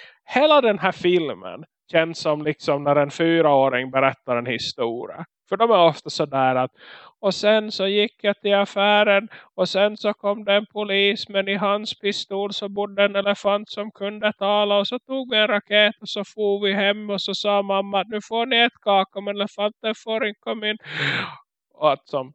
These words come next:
ah, okej. Men man kan ändå som gå för att, ja, ja, men, men hon är fyra. <laughs> Så där går det inte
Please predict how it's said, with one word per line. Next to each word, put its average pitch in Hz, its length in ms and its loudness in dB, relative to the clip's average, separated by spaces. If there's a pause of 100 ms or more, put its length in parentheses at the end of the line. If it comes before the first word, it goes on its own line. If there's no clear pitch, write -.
ah, 208 240 0
okej. 147 280 -8 (880)
Men 170 280 0
man 180 160 2
kan 185 200 2
ändå 196 220 4
som 190 220 -4
gå 170 160 4
för 165 160 -4
att, 151 120 -4
ja, 160 240 4
ja, 135 120 0
men, 120 240 -10 (960)
men 131 180 0
hon 151 200 2
är 139 120 6
fyra. 117 760 -2 (540)
<laughs> - 600 -8
Så 120 160 -2
där 120 280 4
går 127 260 4
det 117 160 0
inte 113 200 -10